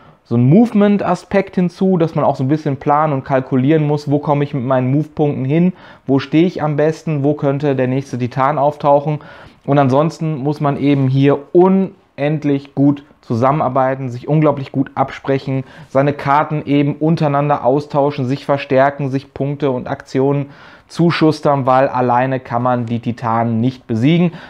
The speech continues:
Was dieses Spiel für mich so großartig macht und in dieses Ranking, ähm, katapultiert hat, ist, dass es die Atmosphäre der Vorlage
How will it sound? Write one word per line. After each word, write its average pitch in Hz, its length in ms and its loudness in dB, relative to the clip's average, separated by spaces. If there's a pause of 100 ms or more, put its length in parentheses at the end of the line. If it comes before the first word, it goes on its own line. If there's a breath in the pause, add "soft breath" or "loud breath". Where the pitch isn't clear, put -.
Was 131 160 0
dieses 185 280 4
Spiel 175 400 2
für 156 140 0
mich 156 340 0
so 127 140 2
großartig 147 500 0
macht 143 280 -2
und 131 100 -4
in 131 80 0
dieses 123 300 -2
Ranking, 139 420 -2 (460 loud breath)
ähm, 131 280 2
katapultiert 131 600 2
hat, - 60 -6
ist, 135 160 -4
dass 127 120 -2
es 127 260 -6
die 127 200 0
Atmosphäre 151 800 0
der 147 160 0
Vorlage 151 880 2